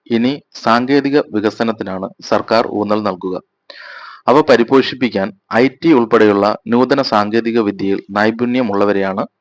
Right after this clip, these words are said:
ഇപ്പോൾ ആവശ്യം. അതിനാൽ അത്തരക്കാർക്ക് കൂടുതൽ അവസരങ്ങൾ ലഭിക്കും. എന്നാൽ അവിദഗ്ധ ജീവനക്കാരെ കുറയ്ക്കുന്നത് പരമ്പരാഗത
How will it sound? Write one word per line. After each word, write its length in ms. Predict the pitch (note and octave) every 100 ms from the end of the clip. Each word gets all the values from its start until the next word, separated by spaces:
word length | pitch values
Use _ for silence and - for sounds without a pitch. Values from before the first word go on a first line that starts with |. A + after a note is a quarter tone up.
| -
ഇപ്പോൾ 300 | A2 A#2 A2
ആവശ്യം. 380 | F#2 - - - _ _ _ - - - -
അതിനാൽ 360 | A2+ C#3 D3 C3+
അത്തരക്കാർക്ക് 680 | A#2+ C#3 D3+ A#2+ G2+ A2 A2+
കൂടുതൽ 440 | - A2 G#2+ A#2 -
അവസരങ്ങൾ 640 | - F#2 G#2+ - G#2 G2 A2+
ലഭിക്കും. 340 | F#2+ - - - _ _ _ _ - - - - -
എന്നാൽ 240 | C#3 D#3
അവിദഗ്ധ 520 | C3 C#3 D3+ D3 D3
ജീവനക്കാരെ 680 | C3+ G#2 G#2+ A#2 A2+ A#2+ A#2
കുറയ്ക്കുന്നത് 760 | A#2 G#2 G#2 A2 B2+ F#2+ G2 - _ _ _ _ _ _ _ _ _ _ -
പരമ്പരാഗത 680 | A#2+ B2+ C3+ D3 C#3+ C#3+